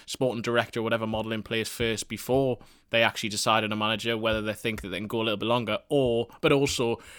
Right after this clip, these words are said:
basically how, how their continued search for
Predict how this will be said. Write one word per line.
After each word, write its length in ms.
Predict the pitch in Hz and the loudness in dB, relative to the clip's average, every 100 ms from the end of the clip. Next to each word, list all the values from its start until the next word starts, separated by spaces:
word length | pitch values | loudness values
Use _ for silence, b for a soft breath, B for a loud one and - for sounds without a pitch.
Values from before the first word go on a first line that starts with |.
| B | B
basically 460 | 151 147 139 120 120 | 4 4 4 -2 -4
how, 300 | - 131 123 | 4 4 4
how 220 | 127 135 | 4 4
their 240 | 127 120 113 B B B | 6 4 4 B B B
continued 540 | - 143 - 147 131 | 0 2 2 2 2
search 480 | 123 - 139 127 - | 2 4 4 4 0
for 500 | - - 123 117 113 | -4 0 2 4 0